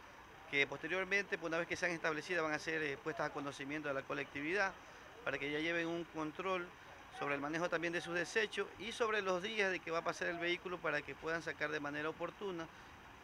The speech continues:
no tener ese tipo de inconvenientes que anteriormente teníamos, que sacaban la basura antes o después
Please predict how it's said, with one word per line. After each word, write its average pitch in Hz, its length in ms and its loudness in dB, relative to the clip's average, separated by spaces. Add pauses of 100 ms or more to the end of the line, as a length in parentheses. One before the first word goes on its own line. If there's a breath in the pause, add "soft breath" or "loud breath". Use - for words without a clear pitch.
(140)
no 147 180 2
tener 160 260 2
ese 160 140 0
tipo 160 320 2
de 131 360 6
inconvenientes 151 580 0
que 160 80 2
anteriormente 151 640 0
teníamos, 147 580 0
que - 120 -8
sacaban 143 380 2
la 143 60 2
basura 143 500 2
antes 147 340 0
o 135 60 -2
después 156 420 -2